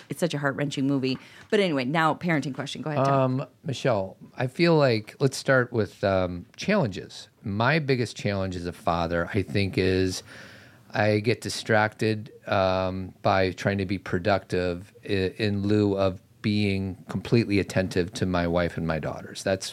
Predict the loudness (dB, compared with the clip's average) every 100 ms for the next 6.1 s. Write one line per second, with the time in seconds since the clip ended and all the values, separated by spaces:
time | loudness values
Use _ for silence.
0 | -8 0 0 0 -4 -8 -2 0 0 0
1 | 2 2 2 -4 -2 -2 -4 -2 0 0
2 | -2 -2 -2 0 -2 -4 -6 -4 -2 0
3 | -2 -4 -18 -20 -16 0 2 4 4 2
4 | 0 2 2 2 0 0 0 -2 -4 -4
5 | -2 0 0 0 0 0 -4 -6 -4 -4
6 | -4